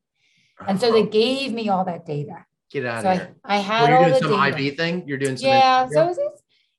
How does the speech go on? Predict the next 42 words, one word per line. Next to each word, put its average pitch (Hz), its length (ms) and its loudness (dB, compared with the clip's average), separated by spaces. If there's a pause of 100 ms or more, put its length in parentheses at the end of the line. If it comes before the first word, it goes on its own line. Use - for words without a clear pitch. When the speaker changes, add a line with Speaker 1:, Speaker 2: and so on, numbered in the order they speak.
Speaker 1:
it 539 60 -2
was, 523 360 4
you 269 100 -6
know, 247 100 -2
basically, 240 760 -6
if 254 140 -10
you 294 200 -10
live 277 320 -6
in 269 80 -4
a 262 60 -4
neighborhood 185 760 -2 (240)
Speaker 2:
Yeah. 135 200 -4 (400)
Speaker 1:
where 226 840 2
a 220 120 -8
community-based 214 640 -4
organization 175 640 -8
had 214 360 -4
already 202 360 2
been 185 200 -2
trained, 151 540 -10 (300)
Speaker 2:
Yeah. 98 180 -10 (840)
Speaker 1:
then 220 240 2
you 226 140 -2
were 220 160 2
much 214 340 0
more 202 200 -6
likely 165 320 -6
to 165 100 -16
be 160 140 -12
enrolled 156 380 -8
in 156 60 -12
the 147 60 -10
Medicaid 143 420 -16
program. - 320 -20
Speaker 2:
Oh 143 100 -6
Speaker 1:
So 135 80 -6
Speaker 2:
my 131 80 -6
Speaker 1:
you 117 60 -10
can 220 80 -4
Speaker 2:
gosh, 214 120 -6
Speaker 1:
see 220 120 -4
Speaker 2:
that's 185 100 -6